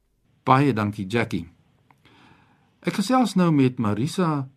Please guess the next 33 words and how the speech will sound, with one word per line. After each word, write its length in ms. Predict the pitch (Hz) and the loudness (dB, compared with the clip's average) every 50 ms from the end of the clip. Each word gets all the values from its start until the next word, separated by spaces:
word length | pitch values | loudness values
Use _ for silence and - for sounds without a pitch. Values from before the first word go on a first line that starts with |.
| _ _ _ | _ _ _
Jurgens. 720 | 113 117 127 131 131 - 120 107 98 92 - - - - - | 0 0 0 0 0 -2 -2 -2 -2 -4 -8 -14 -18 -16 -12
Eh, 160 | 101 98 95 | -10 -10 -10
sy 440 | 95 - - 175 170 190 202 180 - - | -10 -8 -4 -2 -2 -2 -2 -4 -8 -8
is 160 | - 139 131 | -10 -10 -8
die 140 | - 135 123 | -8 -10 -6
voorsitter 400 | - 214 185 185 208 185 196 175 | 0 0 0 0 0 -2 -2 -4
van 440 | - - 170 151 147 147 139 131 - - | -2 -2 0 0 0 0 -2 -4 -6 -8
die 100 | 139 117 | -8 -8
bekostigbare 880 | 123 - - 214 220 202 - - 202 160 147 170 165 160 165 160 151 - | -8 -8 -6 -4 -4 -4 -2 -4 -4 -4 -2 0 0 2 2 0 0 0
en 140 | 135 139 135 | 0 0 0
toeganklike 540 | 135 135 - - 139 127 135 135 131 143 139 - | 0 -2 -4 -2 -4 -4 -4 -2 -2 -2 -2 0
inligtingstegnologie 1400 | 143 131 127 127 - _ - 131 123 123 - 127 113 104 - - - 127 104 - 117 107 110 107 - 202 190 | 0 0 0 -2 -8 _ -4 -4 -4 -2 -4 -6 -6 -6 -8 -6 -6 -6 -4 -4 -4 -4 -4 -4 -4 -2 0
en 100 | 143 117 | 0 0
kommunikasie 600 | 104 110 104 104 104 - 151 151 139 131 131 123 104 | 0 -2 -2 -2 -2 0 2 2 2 2 0 -2 -2
werkgroep. 500 | 98 107 110 110 107 - - 92 78 - _ _ _ _ - - - - _ _ | 0 0 -2 -2 -2 -6 -8 -8 -8 -10 _ _ _ _ -20 -20 -20 -20 _ _
Nou, 100 | - 104 | -4 -4
die 100 | 110 104 | -2 2
doel 180 | 123 208 247 | 4 4 4
van 180 | 233 - 254 208 | 4 4 2 2
hierdie 180 | 151 165 190 147 | 2 2 2 2
werkgroep 540 | 117 110 107 110 - - 120 131 127 - - - - - - - _ _ | 2 2 0 -2 -6 -8 -8 -8 -8 -12 -20 -20 -20 -20 -20 -20 _ _
is 280 | 131 131 127 131 - - | -2 -2 -2 -2 -6 -8
om 160 | 127 113 110 | -6 -4 -4
die 120 | 104 110 92 | -4 -4 -4
implementering 840 | 107 98 107 104 101 98 98 98 - 196 190 180 180 175 156 143 | -6 -4 -2 -2 0 0 -2 0 2 4 4 6 6 4 0 0
van 160 | 131 123 110 - | -2 -4 -4 -2
inligting 520 | 151 143 139 131 127 127 - 135 113 104 | 2 4 4 4 2 0 -4 -4 -2 -2
en 120 | 104 104 | -2 -2
kommunikasiebeleide 1120 | 95 - 104 104 101 92 - - 123 123 120 117 123 101 98 98 98 101 104 117 120 120 120 113 | -4 -4 -2 -2 -2 -2 -2 -2 0 0 0 -2 -4 -4 -2 -2 0 0 0 2 2 2 2 0
en 100 | 104 101 | 0 -4
strategieë 720 | - - 101 92 - 107 - - - 131 117 117 110 104 - - - - _ _ _ _ _ | -6 -8 -10 -8 -8 -12 -14 -10 -8 -6 -4 -4 -6 -6 -10 -16 -20 -20 _ _ _ _ _
en 260 | 104 107 98 92 92 | -6 -4 -4 -4 -4
planne 420 | - 117 98 98 98 95 95 95 | -4 -4 -2 -2 -2 -2 -4 -6